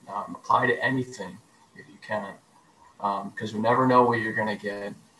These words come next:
Um, you'll get the experience. It's a win-win. There's no lose-lose situations here. It's always gonna be a win-win. Even don't have the mentality where it's just like, "Oh, I don't have the skill set," or, "Maybe I don't think I'll get it because my G P A is low,"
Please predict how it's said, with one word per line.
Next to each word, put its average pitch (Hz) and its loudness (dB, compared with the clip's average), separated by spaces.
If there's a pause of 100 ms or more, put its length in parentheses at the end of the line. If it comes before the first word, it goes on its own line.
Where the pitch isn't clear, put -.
(360)
Um, 98 -14
you'll 113 -4 (100)
get 123 0
the 131 4
experience. 110 -2
It's 101 -8
a 104 -2
win-win. 117 4 (260)
There's 107 -8
no 143 8
lose-lose 127 4
situations 113 -4
here. - -16
It's - -14
always 110 -2
gonna 110 -2
be 107 -4
a 101 -2
win-win. 101 -6 (580)
Even 135 6 (200)
don't 160 8
have 160 6
the 160 4
mentality 123 6
where 123 2
it's - -6
just - -6
like, 104 -4
"Oh, 117 8
I 117 6
don't - -2
have 107 -12
the 101 -8
skill - -4
set," - -8 (380)
or, 110 6
"Maybe 127 6
I 120 8
don't 120 6
think 107 -4
I'll 107 -2
get 104 -6
it 101 -4
because 104 -6
my 101 -10
G 101 -12
P 101 -16
A 95 -14
is - -12
low," 95 -10